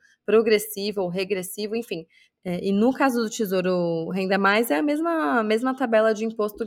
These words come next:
de qualquer título de tesouro. Enfim, ele é um tipo de título, ele não é um, um, ele, enfim, ele não é igual à Previdência. Acho que aqui é, o que pode confundir é que eles dois são produtos que normalmente a gente usa pra olhar pro longo prazo, mas eles são diferentes. Então,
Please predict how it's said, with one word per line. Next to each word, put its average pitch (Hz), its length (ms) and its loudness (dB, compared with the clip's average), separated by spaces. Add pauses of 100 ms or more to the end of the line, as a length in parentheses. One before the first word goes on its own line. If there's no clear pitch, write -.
(120)
de 180 100 -14
qualquer 208 300 0
título 233 400 -6
de 208 160 -8
tesouro. 190 640 -4 (440)
Enfim, 226 420 0
ele 180 120 2
é 202 180 2
um 233 220 -2
tipo 240 320 -6
de 220 100 -4
título, 220 480 -4
ele 220 140 2
não 202 60 -2
é 196 80 -2
um, 214 260 -6
um, 190 560 -8
ele, 185 260 -8
enfim, 190 240 -12
ele 160 120 -8
não 180 200 -2
é 196 80 0
igual 185 260 0
à 185 60 0
Previdência. 180 580 -4
Acho 170 120 -4
que - 80 0
aqui 220 300 2
é, 233 160 2
o 196 80 -8
que - 100 -18
pode 202 320 2
confundir 202 520 -4
é 220 40 0
que 214 100 -6
eles 220 140 -2
dois 214 220 2
são 240 100 -4
produtos 226 340 -4
que - 120 -6
normalmente 220 360 -4
a 226 40 -6
gente 214 200 -6
usa 208 160 -6
pra - 160 -4
olhar 202 140 0
pro 214 160 -8
longo 214 240 -2
prazo, 170 480 0 (400)
mas 165 140 -4
eles 170 140 -6
são 175 160 -8
diferentes. 175 640 -4
Então, 170 340 -6